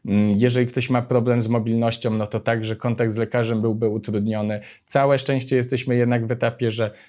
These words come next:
nadal możemy łatwo się leczyć, więc jeszcze raz tutaj dziękuję,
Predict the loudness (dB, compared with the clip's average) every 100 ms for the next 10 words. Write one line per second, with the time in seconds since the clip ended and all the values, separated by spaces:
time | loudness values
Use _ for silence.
0 | _ 0 2 4 2 2 0 0 2 2
1 | 0 0 -2 2 2 2 0 -2 -2 -2
2 | -4 -8 _ _ _ _ 0 2 2 2
3 | 2 0 -4 -10 _ _ -12 -4 0 0
4 | -4 _ _ _ _ _ _ -4 -4 0
5 | 2 2 2